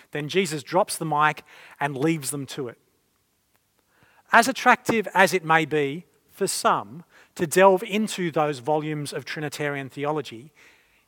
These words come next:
in the limited time that I have this morning, I do think there is more value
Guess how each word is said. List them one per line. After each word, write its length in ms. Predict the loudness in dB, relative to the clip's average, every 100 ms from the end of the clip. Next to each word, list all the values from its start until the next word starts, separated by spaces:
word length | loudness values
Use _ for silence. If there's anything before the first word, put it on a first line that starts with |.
| -6
in 100 | 2
the 80 | 4
limited 320 | 4 2 0
time 360 | 2 4 4
that 100 | 4
I 100 | 2
have 300 | 2 2 0
this 200 | -2 -10
morning, 380 | -6 -6 -6 -10 -16 _ _ _ _ _
I 120 | -2
do 240 | 0 -4 -4
think 320 | -4 -4 -2
there 180 | -2 0
is 160 | -4
more 400 | -6 -2 0 0
value 640 | 2 2 2 -2 -12 -16